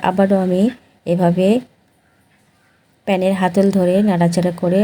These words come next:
আবারও ঢাকনা দিয়ে পাঁচ মিনিট রান্না করব। তো পাঁচ মিনিট পর আমি আবারও ঢাকনাটা খুলে নিচ্ছি। আর মিষ্টিটা কিন্তু আমার হয়ে গেছে। এখন আমি মিষ্টিগুলোকে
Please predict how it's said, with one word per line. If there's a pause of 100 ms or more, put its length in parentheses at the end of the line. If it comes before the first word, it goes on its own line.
আবারও
ঢাকনা
দিয়ে
পাঁচ
মিনিট
রান্না
করব। (920)
তো (200)
পাঁচ
মিনিট
পর
আমি
আবারও
ঢাকনাটা
খুলে
নিচ্ছি। (420)
আর
মিষ্টিটা
কিন্তু
আমার
হয়ে
গেছে। (180)
এখন
আমি
মিষ্টিগুলোকে